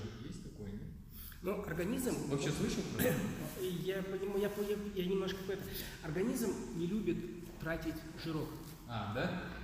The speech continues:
Speaker 1: Есть все-таки.
Speaker 2: Организм видит, э, мышцы, скажем так,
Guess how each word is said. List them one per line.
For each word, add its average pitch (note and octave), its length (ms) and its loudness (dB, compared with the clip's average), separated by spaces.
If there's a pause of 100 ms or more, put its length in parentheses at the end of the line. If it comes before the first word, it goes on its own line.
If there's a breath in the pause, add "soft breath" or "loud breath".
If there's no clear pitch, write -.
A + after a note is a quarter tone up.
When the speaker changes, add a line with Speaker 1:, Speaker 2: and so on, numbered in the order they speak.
(100)
Speaker 1:
Есть A#2+ 140 -4
все-таки. - 360 -6
Speaker 2:
Организм A3 540 4 (200)
видит, G#3 240 2 (220)
э, - 240 -6 (680)
мышцы, F#3+ 440 0 (420)
скажем G3 240 2
так, F#3 140 2